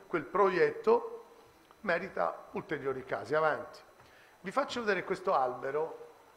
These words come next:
perché ha una storia molto bella. Qui siamo a Taipei, che purtroppo in questi giorni è famosa per altri motivi, ma insomma, siamo a Taipei, Taiwan, e siamo stati chiamati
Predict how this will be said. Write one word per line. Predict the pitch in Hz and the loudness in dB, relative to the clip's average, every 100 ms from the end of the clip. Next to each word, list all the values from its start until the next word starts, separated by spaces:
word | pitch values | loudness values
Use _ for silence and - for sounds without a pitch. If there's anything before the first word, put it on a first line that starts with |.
| - _ | -20 _
perché | - 190 185 | -8 -2 2
ha | |
una | 156 165 | 4 2
storia | - 214 170 | 2 2 2
molto | 170 160 160 | 0 -4 -6
bella. | 135 117 117 117 120 - - - | -4 -6 -6 -8 -10 -16 -20 -8
Qui | 240 | -4
siamo | - 170 | 2 4
a | 160 | 4
Taipei, | - 180 170 180 147 143 143 - - - - - | 6 6 6 6 6 4 -4 -12 -20 -20 -20 -10
che | 151 | -10
purtroppo | 147 156 - 175 170 156 | -8 -12 -8 -8 -8 -12
in | |
questi | 135 147 - | -12 -14 -14
giorni | 135 160 147 | -16 -14 -12
è | 131 | -12
famosa | 143 147 143 135 | -12 -10 -8 -8
per | 139 | -6
altri | 143 139 135 | -8 -8 -12
motivi, | 123 - 135 117 | -14 -14 -14 -14
ma | 113 | -16
insomma, | - 151 110 - - - - | -10 -8 -8 -14 -20 -20 -20
siamo | - 180 151 | -8 -2 0
a | |
Taipei, | - 196 190 156 170 208 | 0 -6 0 4 4 2
Taiwan, | - 143 160 143 120 135 151 143 - - - _ _ _ - - - _ | 2 4 6 6 4 -6 -8 -10 -16 -20 -20 _ _ _ -20 -20 -20 _
e | 240 240 196 - 208 | 0 2 0 -4 -8
siamo | - 233 220 | 4 4 6
stati | 208 151 156 | 4 4 2
chiamati | - 190 165 127 - 151 175 | 0 2 4 2 -2 -8 -8